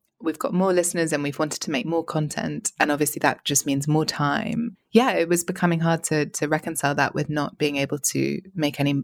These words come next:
make any money from it. And then you have this very awkward intersection between, like, making something for pleasure and for enjoyment and monetizing and the ugly, sticky nature of that. And, uh, that's one of the things that I find super challenging as well, is making this transition and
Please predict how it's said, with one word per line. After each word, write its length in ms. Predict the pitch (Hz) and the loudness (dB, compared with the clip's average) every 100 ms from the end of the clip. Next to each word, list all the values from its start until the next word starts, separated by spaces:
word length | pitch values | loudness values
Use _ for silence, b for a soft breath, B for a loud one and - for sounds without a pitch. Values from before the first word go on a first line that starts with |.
| - | -2
make 240 | 151 147 | -2 2
any 100 | 156 | 2
money 220 | 160 208 254 | 4 4 4
from 220 | - 78 | -2 -6
it. 140 | 92 - | -8 -2
And 220 | 170 160 | 0 2
then 180 | 160 160 | 2 4
you 100 | 156 | 2
have 200 | 156 156 | 0 -2
this 160 | 147 - | -2 -2
very 180 | - 147 - - | 0 -2 -2 2
awkward 540 | 170 - - 151 - B B B 175 | 2 2 -2 -2 -2 B B B -4
intersection 720 | 165 160 - 160 - 160 151 | -2 2 2 2 0 -2 -2
between, 520 | 156 - 156 151 151 | -4 -2 -2 -2 -4
like, 300 | 151 - - B B B _ 175 | -4 -6 -16 B B B _ 2
making 360 | 175 165 170 | 2 4 0
something 360 | 160 127 151 151 | 0 -2 -4 -4
for 160 | - | -4
pleasure 500 | 151 - 151 - 143 | -4 -2 0 0 0
and 240 | 143 143 151 | 0 -2 -4
for 160 | - 151 | -4 -2
enjoyment 580 | 147 156 156 147 143 - | -2 2 2 2 -2 -4
and 180 | 160 151 | -4 -2
monetizing 840 | 151 156 151 147 147 - 135 139 131 | 2 2 2 2 2 2 2 0 0
and 240 | 143 143 139 | 0 0 0
the 180 | 143 - - | -2 -2 2
ugly, 360 | 180 175 151 147 | 2 4 2 2
sticky 480 | - 165 156 165 147 | 2 0 0 0 0
nature 400 | 151 - - 139 | 0 0 -2 -2
of 160 | - | -4
that. 320 | - - - - | -2 -2 -2 -2
And, 280 | 165 156 - - | 0 -2 -6 0
uh, 80 | 180 | 2
that's 340 | 185 196 - | 4 2 2
one 140 | 175 156 | 0 0
of 80 | 156 | 0
the 100 | 151 | -2
things 280 | 156 151 | -2 -4
that 100 | - | -2
I 80 | 143 | -2
find 260 | 143 160 147 | -2 -4 0
super 240 | - 156 - | 0 0 -2
challenging 460 | - 156 151 143 | -2 -2 -2 -2
as 120 | 143 | 2
well, 160 | 170 156 | 2 2
is 160 | 151 151 | 2 0
making 280 | 151 156 | 0 0
this 140 | 147 - | 0 0
transition 680 | - 147 151 - 151 151 151 | 0 2 2 2 2 0 2
and 340 | 147 147 143 | 2 2 0